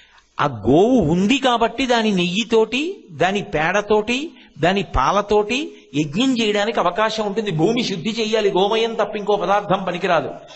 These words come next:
యజ్ఞం చెయ్యాలంటే ఆవు పాలు ఉండాలి, ఆవు నెయ్యి ఉండాలి, ఆవు పేడ పిడకలు ఉండాలి. ఇవి ఉన్నాయి. కేవలం మంటలో పడేస్తే ప్రయోజనం రాదు, స్వరంతో మంత్రం ఉండాలి.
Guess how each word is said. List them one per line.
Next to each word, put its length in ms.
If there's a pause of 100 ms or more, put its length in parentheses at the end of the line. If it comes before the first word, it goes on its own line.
(180)
యజ్ఞం 400
చెయ్యాలంటే 460
ఆవు 340
పాలు 280
ఉండాలి, 360
ఆవు 220
నెయ్యి 260
ఉండాలి, 380
ఆవు 280
పేడ 280
పిడకలు 420
ఉండాలి. 340 (600)
ఇవి 160
ఉన్నాయి. 500 (680)
కేవలం 520
మంటలో 340
పడేస్తే 400
ప్రయోజనం 600
రాదు, 520
స్వరంతో 640
మంత్రం 380
ఉండాలి. 260